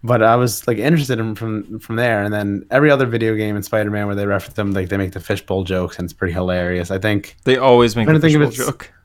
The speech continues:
Speaker 1: I'm trying to think if it's, like, Shattered Dimensions or one of them. Like, they have, like, a really good monologue between Spider-Man and, uh, Mysterio. But, uh, yeah, he's a really cool character. I like the premise of him, and I like the, um, allusions that he could make. And, um,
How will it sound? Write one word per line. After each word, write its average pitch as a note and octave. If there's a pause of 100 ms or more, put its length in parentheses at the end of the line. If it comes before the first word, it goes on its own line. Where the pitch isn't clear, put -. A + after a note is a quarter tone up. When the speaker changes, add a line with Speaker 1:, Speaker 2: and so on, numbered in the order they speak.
(120)
Speaker 1:
I'm D#3+
trying G3
to G3+
think G3
if F#3+
it's, E3+
like, D3+
Shattered C#3
Dimensions A#2+
or A#2
one D#3
of D#3
them. A2+
Like, G#2
they G2+
have, G2+
like, G2+
a G2
really G2+
good G2
monologue F#2+
between F#2
Spider-Man F#2+
and, F2+
uh, F2
Mysterio. F#2
But, F#2+
uh, F#2 (540)
yeah, F#3+
he's F3+
a D#3
really F#3
cool E3+
character. C#3+
I C3+
like C3
the B2
premise A#2+
of B2+
him, B2
and A2+
I A2
like G#2
the, G#2
um, F#2+
allusions G#2+
that C3
he A#2
could B2+
make. C3+
And, G#2+ (100)
um, F#2+